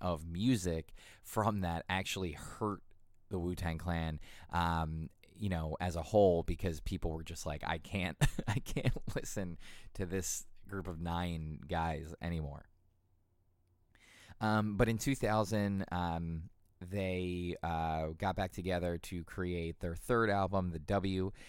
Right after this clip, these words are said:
The only person that wasn't there was O D B. He was in prison in California for a parole violation, but he was on one track, uh, called Conditioner, um,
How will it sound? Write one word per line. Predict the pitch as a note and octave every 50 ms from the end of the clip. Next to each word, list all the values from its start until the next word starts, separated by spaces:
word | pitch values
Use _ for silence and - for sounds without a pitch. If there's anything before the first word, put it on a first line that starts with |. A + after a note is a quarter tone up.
| - - -
The | F2+ G2+
only | A#2 A#2 A2+
person | F2+ A2+ G#2+ G2+ - G#2 F#2+
that | F2+ D2+
wasn't | D#2+ F#2 F2+ F#2 F#2 E2+
there | F#2 F2+ F2 E2+
was | E2+ E2
O | F2+ E2 E2
D | D#2+ - D#2+ D#2 D#2+ -
B. | - B2 A#2+ A2+ G#2+ B2 - - -
He | G2 G#2+
was | A#2 A#2 G#2
in | G#2+ G2
prison | - G#2+ G#2 F2+ F#2+ F#2
in | F2+
California | E2+ F#2 F2+ F2 E2+ E2 - - F#2 F2 E2+ E2+ E2+
for | D#2+ - F2 E2
a | D#2
parole | - - - E2+ D#2+ F2 F2+ F2+ E2
violation, | F2+ E2+ E2 E2 E2 D#2+ D#2+ D#2+ E2 D#2+ - E2 D#2+ D#2+ D#2 - - - - - - -
but | B2+ A#2+ A#2+ - -
he | A2 A#2+ A2+ A2
was | G#2 G2 G#2+ B2+ D3 D#3 D#3 C#3+ - -
on | G2+ G#2 G#2 G2+ G2 F#2+ F#2
one | F2+ F2+ F2+ E2+ E2
track, | - - - F#2+ F2 E2+ D#2+ D#2 D#2 - - -
uh, | - E2+ E2 E2 D#2+
called | - - E2+ D#2+ D#2+
Conditioner, | - - E2 D#2+ D#2 - E2 - - F2+ E2+ E2 D#2 D2+ D2+ - - - - - - - -
um, | - E2+ E2 E2 E2 E2 D#2+ E2 E2